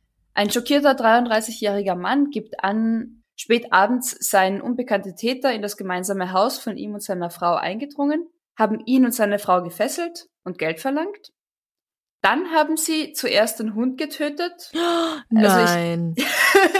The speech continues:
Speaker 1: <laughs>
Speaker 2: Nein, das ist nicht gestattet.
Speaker 1: Also
Speaker 2: Entschuldigung.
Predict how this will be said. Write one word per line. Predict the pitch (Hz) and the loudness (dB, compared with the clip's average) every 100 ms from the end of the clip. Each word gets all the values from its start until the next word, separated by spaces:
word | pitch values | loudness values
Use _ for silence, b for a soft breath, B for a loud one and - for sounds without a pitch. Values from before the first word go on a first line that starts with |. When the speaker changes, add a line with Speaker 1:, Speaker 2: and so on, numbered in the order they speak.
| 359 - | -2 -4
Speaker 1:
<laughs> | - - _ _ _ _ _ - | -16 -18 _ _ _ _ _ -8
Speaker 2:
Nein, | 190 185 180 | -4 -4 -2
das | 240 - | -4 -4
ist | 226 - | -6 0
nicht | 214 - 220 | 0 0 -6
gestattet. | 208 180 175 170 - - | -6 -6 -8 -10 -14 -6
Speaker 1:
Also | 190 190 | -2 -2
Speaker 2:
Entschuldigung. | 170 175 175 | -2 -6 -8